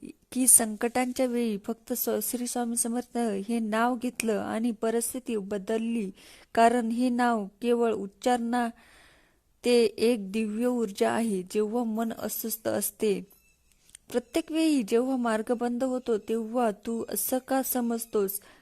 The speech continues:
की तुझ्यासाठी काहीच उरलं नाही? तू विसरलास का तुझ्यावर प्रेम करणारे हे तुझे स्वामी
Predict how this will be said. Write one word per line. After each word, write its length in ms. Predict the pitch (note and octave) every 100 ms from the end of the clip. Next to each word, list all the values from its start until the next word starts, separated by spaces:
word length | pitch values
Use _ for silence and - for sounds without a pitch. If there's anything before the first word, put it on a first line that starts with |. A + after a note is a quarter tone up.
| -
की 60 | A3+
तुझ्यासाठी 640 | A3 G#3 B3+ B3 B3 A#3
काहीच 500 | G#3+ A3 A3 A#3+ - -
उरलं 580 | G#3+ G#3+ A3 A3+ A#3 A3
नाही? 300 | G#3+ F#3 G3 _ _ _ A3+
तू 40 |
विसरलास 720 | A3 G#3+ - A#3 A#3 G#3 - -
का 320 | A3 G3 G3 - _ -
तुझ्यावर 540 | G#3 B3 B3 B3 G#3
प्रेम 440 | G#3+ - G#3+ A#3 A#3
करणारे 480 | A#3 A3+ A3+ A3+ G#3
हे 220 | G#3 G#3
तुझे 600 | - - G#3 G3 A#3 G3 - - - - _ -
स्वामी 300 | A#3+ A3 A#3